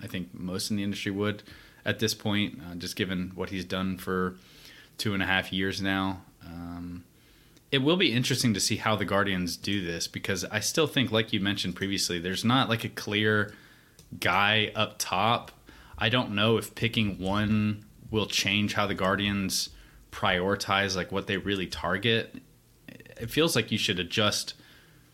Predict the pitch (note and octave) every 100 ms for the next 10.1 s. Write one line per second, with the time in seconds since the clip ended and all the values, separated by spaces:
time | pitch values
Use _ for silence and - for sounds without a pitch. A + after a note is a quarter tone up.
0 | _ - G#2 G2 - G#2 G2 G2 G#2 G#2+
1 | F#2 F#2+ F#2 - G2 F#2+ - F#2 E2 -
2 | A2+ A2 G2 F2 E2+ E2 E2+ E2+ - -
3 | F2 E2+ F2 E2+ G#2+ G2+ G#2 F#2+ - -
4 | - - - - - - A2 F#2+ F2+ G2
5 | F#2+ - F2+ - G2 F2+ - F2 F2 F#2+
6 | F2+ D#2+ F2+ F2 E2+ - - E2+ - D#2+
7 | E2+ E2+ F#2 F#2 E2 F2+ F2 F2 G2+ E2+
8 | E2 E2+ F#2 F#2 - F2 F2 - E2+ E2+
9 | - F2+ E2 E2 E2 E2 E2 E2+ - D#2+
10 | -